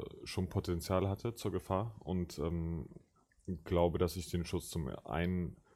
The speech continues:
bisschen besser treffen kann, dass ich davon überzeugt bin, dass ich die, äh, Schusstechnik besitze, den, äh, besser aufs Tor zu kriegen. Und zum einen habe ich irgendwo dann im Augenwinkel noch den Asis links stehen, äh, sehen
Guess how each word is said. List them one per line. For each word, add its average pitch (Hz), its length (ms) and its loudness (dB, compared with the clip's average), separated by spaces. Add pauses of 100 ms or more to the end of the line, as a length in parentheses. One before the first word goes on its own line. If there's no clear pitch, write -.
bisschen 90 300 0
besser 85 240 4
treffen 95 360 -2
kann, 95 240 0
dass 85 160 -2
ich - 300 -6
davon 87 240 2
überzeugt 85 400 2
bin, 87 100 0
dass 85 180 -2
ich - 60 -16
die, 85 240 0 (640)
äh, 82 80 0
Schusstechnik 92 640 0
besitze, 90 400 2
den, 85 300 4
äh, 80 180 -2
besser 87 260 2
aufs 78 140 -4
Tor 82 200 0
zu - 120 -6
kriegen. 98 300 -2
Und 92 120 0
zum 82 200 -2
einen 87 320 0 (320)
habe 87 180 2
ich 87 80 0
irgendwo 95 360 2
dann 87 160 4
im 87 100 2
Augenwinkel 90 600 2
noch 87 160 0
den 87 160 0
Asis 90 360 0
links 90 240 0
stehen, 90 500 0
äh, 90 220 2
sehen 92 300 0